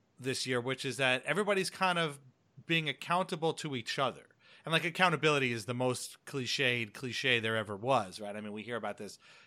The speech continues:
literally all year, every season. But, you know, in Trotz's world, accountability means something very specific. It means being accountable to the guy next to you. And you don't wanna let that guy down.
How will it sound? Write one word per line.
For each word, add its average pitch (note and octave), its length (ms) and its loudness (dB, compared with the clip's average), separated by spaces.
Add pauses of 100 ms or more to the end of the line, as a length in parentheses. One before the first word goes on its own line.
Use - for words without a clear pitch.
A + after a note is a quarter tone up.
(260)
literally C#3 540 4
all B2+ 380 2
year, A#2 500 0
every A#2 400 -4
season. A2 760 -4 (500)
But, C#3+ 320 4 (320)
you G3 80 -2
know, E3 100 4
in C#3+ 60 0
Trotz's G3+ 480 2
world, C#3+ 260 4
accountability E3 580 -2
means C#3 260 -4
something C3+ 280 -4
very B2 220 0
specific. - 720 -4 (200)
It A#2+ 100 -10
means A#3 200 -2
being A3 180 -2
accountable D#3 520 -2
to C#3 100 -12
the C3 80 -4
guy B2+ 240 2
next A#2+ 340 -4
to - 80 -16
you. C2+ 120 -20 (340)
And C3 180 -6
you D3 80 -6
don't F#3 220 0
wanna E3 220 0
let C#3+ 260 0
that B2+ 200 0
guy A#2 220 2
down. A#2 240 -2